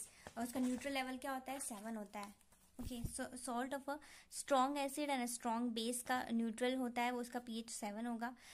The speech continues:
Salt of a weak acid and a strong base, अ, किसी भी वीक एसिड और स्ट्रॉन्ग बे-, बेस का बेसिक माना जाएगा वो सॉल्यूशन, उसका पीएच greater than seven होगा।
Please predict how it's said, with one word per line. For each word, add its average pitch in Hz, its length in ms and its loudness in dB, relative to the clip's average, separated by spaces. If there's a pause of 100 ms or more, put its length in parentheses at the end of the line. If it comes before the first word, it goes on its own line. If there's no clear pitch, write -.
(140)
Salt 262 380 4
of 269 80 -2
a 254 120 0
weak 233 300 0
acid 269 320 0
and 254 160 2
a 247 60 0 (100)
strong 226 260 0
base, 220 420 -2
अ, 220 460 -2 (320)
किसी 240 200 -2
भी 247 160 0
वीक 240 260 -2
एसिड 240 280 -2
और 240 80 0
स्ट्रॉन्ग 233 380 -2
बे-, 233 300 -4
बेस 226 340 -2
का 247 120 -4
बेसिक 214 440 -4 (100)
माना 233 200 0
जाएगा 226 300 0
वो 233 100 -2
सॉल्यूशन, 233 380 -4
उसका 233 180 -6
पीएच 226 540 -6
greater 214 260 -4
than 254 200 0
seven 247 220 0
होगा। 247 240 -4